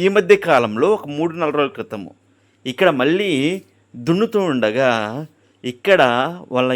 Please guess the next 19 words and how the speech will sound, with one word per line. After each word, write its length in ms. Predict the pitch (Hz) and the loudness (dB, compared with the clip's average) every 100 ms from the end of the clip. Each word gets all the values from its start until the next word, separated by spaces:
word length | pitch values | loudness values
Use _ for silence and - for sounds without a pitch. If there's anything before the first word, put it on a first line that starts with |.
| 127 | -4
ఇంట్లో 220 | 123 214 190 | -4 -4 -4
ఒక 80 | 131 - | -4 -2
పాపకైతే 720 | 135 147 185 170 143 139 214 240 226 _ _ _ _ - 185 | 2 2 0 -4 -4 -2 -2 -2 -8 _ _ _ _ -8 -4
ఈ 20 | 165 | -4
విగ్రహం 440 | 131 156 139 139 127 | 2 2 2 0 -4
అయితే 180 | 123 190 147 | -4 -6 -4
కనబడిందంట, 560 | 123 107 107 104 95 110 | -2 -2 -4 -8 -10 -8
ఇంకొక 240 | 117 107 104 | -8 -8 -12
విగ్రహం. 320 | 90 101 104 - _ _ - _ _ 117 135 | -14 -14 -16 -20 _ _ -20 _ _ -2 0
ఆ 20 | 160 | 0
విగ్రహాన్ని 480 | 147 160 151 147 143 | 0 0 0 -2 -4
కూడా 160 | 175 240 320 _ _ - | -4 -4 -6 _ _ -6
నేను 120 | 190 202 | -4 -4
మీకు 120 | 180 208 | -6 -10
చూపిస్తాను. 400 | 160 - 113 113 | -10 -8 -6 -6
ఈ 20 | 110 | -6
రెండు 180 | 123 143 175 | -6 -4 -4
విగ్రహాలు 360 | 160 185 170 165 | 0 0 0 -4
కూడా 140 | 180 | -4